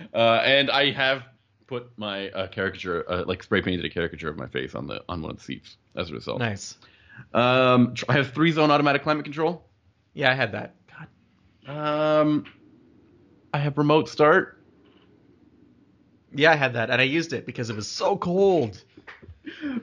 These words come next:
Speaker 2: And, and
Speaker 1: Ben, what
Speaker 2: before
Speaker 1: am I
Speaker 2: anyone out
Speaker 1: supposed to
Speaker 2: there
Speaker 1: say about
Speaker 2: crucif-,
Speaker 1: this?
Speaker 2: anyone crucifies me for using remote start, I don't use it to warm up the car. I use it to warm up the heating system, so when I get in the car, I don't die.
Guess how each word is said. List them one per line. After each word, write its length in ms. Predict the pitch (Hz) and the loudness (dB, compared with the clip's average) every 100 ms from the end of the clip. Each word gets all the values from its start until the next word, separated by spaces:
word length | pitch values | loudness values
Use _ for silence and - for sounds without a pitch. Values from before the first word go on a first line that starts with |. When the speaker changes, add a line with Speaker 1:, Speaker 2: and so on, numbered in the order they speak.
| - | -2
Speaker 2:
And, 320 | 165 190 214 | 4 4 4
and 200 | 185 196 | 4 6
Speaker 1:
Ben, 100 | 233 | 6
what 60 | 349 | 6
Speaker 2:
before 200 | 240 262 | 8 8
Speaker 1:
am 60 | |
I 40 | - | 8
Speaker 2:
anyone 260 | 202 202 | 6 6
out 160 | 196 190 | 6 6
Speaker 1:
supposed 20 | |
to 40 | 214 | 4
Speaker 2:
there 120 | 214 | 4
Speaker 1:
say 60 | 226 | 4
about 580 | - 135 123 107 95 | 4 4 4 0 0
Speaker 2:
crucif-, 0 | - - - | -4 -12 -12
Speaker 1:
this? 80 | 165 | -4
Speaker 2:
anyone 300 | 180 226 190 | 0 0 0
crucifies 520 | 196 196 196 190 185 | -2 -2 -2 -4 -2
me 80 | 196 | -6
for 120 | 175 | -2
using 240 | 170 175 | -2 -2
remote 320 | 151 139 151 | -2 -2 -4
start, 300 | - 147 151 160 | -4 -2 -2 -2
I 60 | |
don't 160 | 151 190 | -4 -4
use 120 | 175 | -8
it 100 | 175 | -8
to 60 | 135 | -8
warm 220 | 120 135 | -6 -6
up 80 | 139 | -8
the 80 | 131 | -8
car. 300 | 127 131 156 | -2 0 0
I 60 | |
use 140 | 131 151 | -2 -6
it 80 | 143 | -8
to 60 | |
warm 220 | 127 135 | -6 -6
up 80 | 139 | -6
the 60 | 131 | -8
heating 280 | 104 127 143 | -6 -8 -8
system, 300 | 156 147 156 | -10 -10 -8
so 140 | 143 | -6
when 140 | 123 | -6
I 180 | - 120 | -4 -4
get 120 | 131 | -4
in 60 | 143 | -6
the 60 | 147 | -8
car, 320 | 156 151 151 | -2 -2 0
I 60 | 131 | -2
don't 240 | 120 113 | -4 -6
die. 300 | 113 110 92 | -6 -6 -8